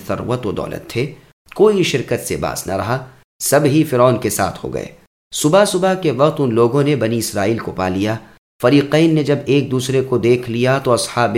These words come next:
موسیٰ پکار اٹھے کہ اے موسیٰ، اب تو ہم دھر لیے گئے، اور یہ اس وقت کی بات تھی جبکہ بنی اسرائیل دریا کے کنارے آ پہنچے تھے اور فرعونی ابھی پیچھے تھے۔ صورت اس کے سوا کوئی باقی نہیں رہی تھی کہ فریقین میں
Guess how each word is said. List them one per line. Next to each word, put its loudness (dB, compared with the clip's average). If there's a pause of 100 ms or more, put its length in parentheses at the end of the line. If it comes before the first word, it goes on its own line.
(100)
موسیٰ 0
پکار 0
اٹھے 2
کہ 0 (100)
اے 2
موسیٰ، 2 (600)
اب 2
تو 4
ہم 2
دھر 0
لیے 4
گئے، 0 (260)
اور 0
یہ 0
اس -2
وقت -4
کی -2
بات 2
تھی -2
جبکہ -2
بنی 0
اسرائیل 0
دریا 0
کے -4
کنارے -2
آ -2
پہنچے -2
تھے -2 (440)
اور 2
فرعونی 4
ابھی -2
پیچھے -4
تھے۔ -6 (720)
صورت 2
اس -4
کے -2
سوا -2 (100)
کوئی 2
باقی 2
نہیں 0
رہی 0
تھی -2 (320)
کہ 2
فریقین 4
میں 2